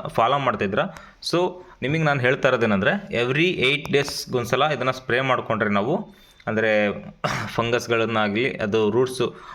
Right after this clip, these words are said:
ಆ, ಚೆಕ್ ಮಾಡ್ತಾ ಇರ್ಬೇಕಂದ್ರೆ ಯಾವ ಥರ ನಾವು ಹೋಗ್ತಾ ಇದೆ ನಮ್ದು ರೂಟ್, ಅಂದರೆ ಯಾವ್ದು ಗ್ರೂಪ್ ಆದಮೇಲೆ ಯಾವ ರೂಟಲ್ಲಿ ನಾವು ಯಾವ ಗ್ರೂಪ್ನ ಸೆಲೆಕ್ಟ್ ಮಾಡ್ಕೊತಾ ಇದ್ದೀವಿ, ಆ, ಗ್ರೂಪ್ಗಳನ್ನು ಚೆಕ್, ಚೇಂಜ್ ಮಾಡಿ, ಚೇಂಜ್ ಮಾಡಿ eight to ten ಡೇಸಲ್ಲಿ ಹೊಡಿಬೇಕು. If in case ಜಾಸ್ತಿ ಇದೆ, ಸಿವಿಯರ್ ಇದೆ ಅಂದರೆ,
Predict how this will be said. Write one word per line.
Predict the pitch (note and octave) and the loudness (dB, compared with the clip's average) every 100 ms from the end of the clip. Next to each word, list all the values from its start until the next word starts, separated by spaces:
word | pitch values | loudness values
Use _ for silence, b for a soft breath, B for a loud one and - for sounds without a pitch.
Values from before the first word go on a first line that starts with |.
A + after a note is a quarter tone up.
| B - | B -4
ಆ, | G#2+ G#2+ G#2 G2+ | -2 0 2 0
ಚೆಕ್ | G2+ B2 C3 | -2 -2 0
ಮಾಡ್ತಾ | A#2 A2 | 2 2
ಇರ್ಬೇಕಂದ್ರೆ | G2+ G2 G2 G2+ | 2 0 2 2
ಯಾವ | G2+ G#2 | 2 2
ಥರ | A2 | 0
ನಾವು | A2 G2+ F#2 | 2 2 0
ಹೋಗ್ತಾ | F#2 | -2
ಇದೆ | G2+ G2 | -2 0
ನಮ್ದು | F#2+ F#2+ F#2+ | 0 0 0
ರೂಟ್, | F#2+ - | -2 -2
ಅಂದರೆ | G#2 G2+ | -2 0
ಯಾವ್ದು | G2 G2+ G2 - | 2 2 0 -4
ಗ್ರೂಪ್ | G#2 G#2+ G2 | -2 -2 -2
ಆದಮೇಲೆ | G2+ G#2 F#2+ | -2 0 2
ಯಾವ | F#2+ | 2
ರೂಟಲ್ಲಿ | G2+ F#2+ F#2+ F#2+ F#2+ B B B G2+ | 0 0 0 0 -2 B B B -4
ನಾವು | G2 | 0
ಯಾವ | F#2 | 0
ಗ್ರೂಪ್ನ | F#2+ G2+ G#2 | 2 0 -2
ಸೆಲೆಕ್ಟ್ | G2+ G2 G2 | -2 -2 0
ಮಾಡ್ಕೊತಾ | G2+ F#2 F#2 F2+ | -2 -2 -2 -2
ಇದ್ದೀವಿ, | F2 G#2+ F#3+ B B B B - | -2 -4 -6 B B B B -4
ಆ, | G#2+ G2 | 0 0
ಗ್ರೂಪ್ಗಳನ್ನು | G2 A2+ B2 A#2 A2 A2 | 0 0 0 0 0 -2
ಚೆಕ್, | - G#2+ - - | -2 -4 -4 -4
ಚೇಂಜ್ | - B2 | -2 0
ಮಾಡಿ, | A#2 G#2 | 0 0
ಚೇಂಜ್ | G2+ G2 | 0 0
ಮಾಡಿ | G#2 F#3 | 0 -2
eight | - A2+ A2+ C3 | 0 0 0 -2
to | A#2 | -2
ten | A#2 | 0
ಡೇಸಲ್ಲಿ | A2+ - G#2+ D#3+ | 0 2 0 2
ಹೊಡಿಬೇಕು. | C#3+ G#2+ F#2 F#2 - B B | 2 2 0 -4 -10 B B
If | C3 | -6
in | - C#3 | -2 -2
case | C#3 C#3 - A2 | 0 0 0 0
ಜಾಸ್ತಿ | - - - B2+ | 0 -2 -2 0
ಇದೆ, | A2 | 0
ಸಿವಿಯರ್ | A2 A#2 A#2 A2 | 0 0 2 2
ಇದೆ | G2+ | 0
ಅಂದರೆ, | G#2+ F3+ G3 - - | 0 0 -2 -12 -14